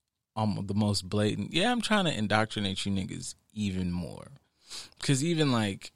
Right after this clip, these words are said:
you know, like you said, even with the philosophers talk, the Alan Watts and people like that, like, you just start to really sit there and, like,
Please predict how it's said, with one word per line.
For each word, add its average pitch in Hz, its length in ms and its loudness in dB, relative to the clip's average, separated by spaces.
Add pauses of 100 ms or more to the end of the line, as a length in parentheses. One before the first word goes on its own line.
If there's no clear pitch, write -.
you 151 100 2
know, 95 380 2 (320)
like 110 160 2
you 135 100 6
said, 104 280 8
even 113 200 6
with 107 140 6
the 101 80 0
philosophers 101 600 2
talk, 98 240 2
the - 120 0
Alan 95 260 4
Watts 92 320 4
and - 120 -6
people 95 180 2
like 90 160 4
that, 95 240 4
like, 87 220 0 (440)
you 185 120 2
just 170 140 8
start 147 240 4
to 107 100 6
really 120 320 6
sit 127 220 4
there 110 180 6
and, 101 100 6
like, 95 320 0